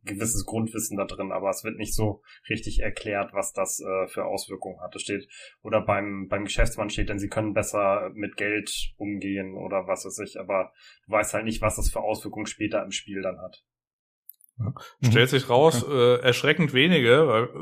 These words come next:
Speaker 2: man kann zwar mit Geld umgehen, aber man, wenn man keins hat, ist halt auch schwierig.
Speaker 3: <laughs>
Speaker 2: Naja.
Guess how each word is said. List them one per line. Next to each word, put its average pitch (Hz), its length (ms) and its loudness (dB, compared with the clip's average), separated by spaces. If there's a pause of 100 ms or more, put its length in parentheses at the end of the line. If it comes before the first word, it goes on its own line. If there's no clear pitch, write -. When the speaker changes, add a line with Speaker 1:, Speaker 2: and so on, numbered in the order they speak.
(160)
Speaker 2:
man 123 160 4
kann 143 160 4
zwar 151 140 2
mit 131 140 0
Geld 143 200 6
umgehen, 135 320 4
aber 135 120 4
man, 135 280 4
wenn 127 120 2
man 139 120 2
keins 135 300 -2
hat, 165 160 4
ist - 160 -2
halt 131 140 4
auch 135 140 0
schwierig. 101 460 6
Speaker 3:
<laughs> - 60 6 (1900)
Speaker 2:
Naja. 98 340 0